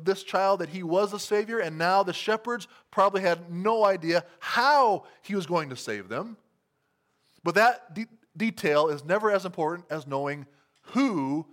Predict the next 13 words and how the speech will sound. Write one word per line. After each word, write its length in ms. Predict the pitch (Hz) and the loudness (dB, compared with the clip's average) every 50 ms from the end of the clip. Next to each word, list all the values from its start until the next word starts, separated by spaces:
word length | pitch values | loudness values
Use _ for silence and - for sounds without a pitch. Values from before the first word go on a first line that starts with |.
| _ _ _ | _ _ _
the 100 | 165 151 | -8 -8
Savior 760 | - - - - 143 135 135 127 120 127 127 127 131 131 _ _ _ _ _ _ _ _ | -8 -10 -4 -2 -2 -2 -2 -4 -6 -8 -8 -6 -8 -8 _ _ _ _ _ _ _ _
is, 600 | 180 196 185 156 110 95 - - - - - _ _ _ _ _ _ _ _ _ - - - | 0 0 0 0 -6 -8 -16 -16 -16 -18 -20 _ _ _ _ _ _ _ _ _ -20 -4 -2
and 220 | 170 180 175 175 | 0 0 0 0
then 200 | 170 170 170 147 _ _ _ _ | -2 -4 -4 -6 _ _ _ _
pointing 500 | - - 196 202 214 208 - 214 208 202 | -6 -4 -2 -2 -2 -2 -4 -6 -6 -2
others 520 | - 165 160 139 131 127 135 143 - - - _ _ _ _ _ _ | 0 0 0 0 0 -4 -4 -6 -8 -10 -12 _ _ _ _ _ _
to 420 | - - 202 185 170 165 165 165 151 _ _ | -10 -8 -6 -6 -4 -4 -4 -6 -8 _ _
him. 320 | _ 214 214 220 190 139 104 - _ _ _ _ _ _ _ _ _ _ _ _ _ _ _ _ _ _ _ _ _ _ _ - _ | _ -2 0 0 0 -2 -6 -14 _ _ _ _ _ _ _ _ _ _ _ _ _ _ _ _ _ _ _ _ _ _ _ -20 _
So 140 | - - 185 | -4 -4 -2
again, 220 | 196 240 233 185 | 0 0 0 0
i-, 160 | 175 180 196 | -2 -2 -2
i-, 60 | 190 | -4